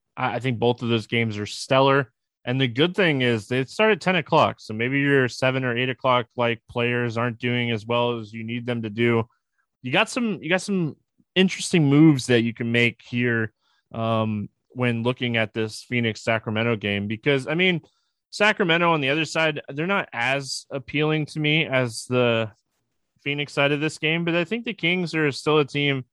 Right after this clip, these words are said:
that you can look at in this game. Harrison Barnes is having a phenomenal season.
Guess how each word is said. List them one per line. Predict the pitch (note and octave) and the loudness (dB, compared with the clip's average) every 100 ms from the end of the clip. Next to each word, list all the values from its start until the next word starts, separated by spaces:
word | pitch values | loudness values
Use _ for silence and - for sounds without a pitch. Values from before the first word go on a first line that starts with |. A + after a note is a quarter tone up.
| _ _ _ - | _ _ _ -2
that | B2+ B2 A#2+ B2 | 0 2 0 -2
you | B2+ | -8
can | C3+ A#2 | -4 -2
look | C3+ C#3 | 2 4
at | A#2+ | 4
in | A#2 A#2 | 2 -2
this | A2+ | -6
game. | - A2 G2+ F#2 | -4 -4 -4 -8
Harrison | - C3 B2 B2 | -2 0 0 -2
Barnes | A2+ A#2+ B2 A2+ | 2 2 2 -2
is | - | 0
having | A#2+ A#2 A2+ | 2 2 0
a | G#2 | -4
phenomenal | - A#2 B2+ C3+ A#2+ | -4 2 2 2 -4
season. | - C#3 C#3 C#3 B2 | -4 -6 -4 -4 -4